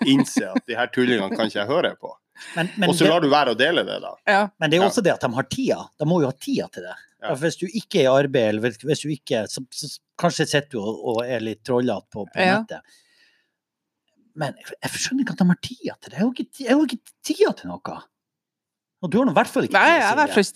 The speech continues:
Speaker 3: ikke tid. Nei.
Speaker 2: Ikke sant? Så
Speaker 3: Nei,
Speaker 2: det
Speaker 3: altså, eh, i, jeg, jeg mener, altså, når jeg leser, eh, om det nå er fra en artikkel eller sånn, så mener jo jeg at alle burde ha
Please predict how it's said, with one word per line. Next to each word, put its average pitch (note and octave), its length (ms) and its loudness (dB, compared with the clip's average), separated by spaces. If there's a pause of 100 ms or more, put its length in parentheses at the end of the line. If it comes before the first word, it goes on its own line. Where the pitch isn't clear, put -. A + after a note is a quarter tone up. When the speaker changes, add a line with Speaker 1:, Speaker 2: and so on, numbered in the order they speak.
Speaker 3:
ikke C3+ 100 2
tid. - 60 -2
Nei. A3+ 120 6 (200)
Speaker 2:
Ikke E3+ 160 -2
sant? G3+ 300 2
Så - 100 2
Speaker 3:
Nei, E4 140 8
Speaker 2:
det G#3 100 -2
Speaker 3:
altså, C#4+ 220 4 (260)
eh, A3+ 320 4
i, A3 120 -2 (440)
jeg, - 480 0
jeg D4 240 2
mener, C4+ 440 6 (120)
altså, G#3 140 4 (500)
når A3+ 220 4
jeg C4 260 4
leser, F#3+ 540 4
eh, D#3+ 100 4
om D#3 160 -2
det E3+ 100 2
nå D#3+ 140 2
er D3+ 320 2
fra D3+ 300 -2
en D3+ 180 -4
artikkel E3 480 -2
eller E3+ 160 -8
sånn, D#3 240 -4
så G#3 140 0 (100)
mener A#3+ 220 4
jo - 20 4
jeg F#3 220 2
at - 120 -10
alle G3+ 380 4 (400)
burde E3 240 -2
ha G#3 160 4